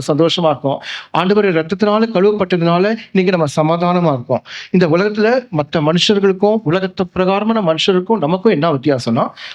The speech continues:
அவங்களுக்கும் கஷ்டம் வரலாம், ஆனா நம்மளுக்கு கூட யாருக்கா கஷ்டம் வந்தாலும் நமக்கு விடுதலை தர நம்ம ஆண்டவர் இருக்காரு.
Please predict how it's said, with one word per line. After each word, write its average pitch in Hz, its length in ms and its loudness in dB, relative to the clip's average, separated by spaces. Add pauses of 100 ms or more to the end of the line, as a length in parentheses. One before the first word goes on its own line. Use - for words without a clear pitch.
அவங்களுக்கும் 233 380 2
கஷ்டம் 247 320 0
வரலாம், 170 480 -2
ஆனா 156 360 0
நம்மளுக்கு 269 360 2
கூட 233 160 0
யாருக்கா 165 460 0
கஷ்டம் 151 260 -4
வந்தாலும் 131 340 0 (300)
நமக்கு 175 560 0
விடுதலை 165 380 2
தர 160 400 -2 (120)
நம்ம 151 240 2
ஆண்டவர் 147 360 0
இருக்காரு. - 320 -2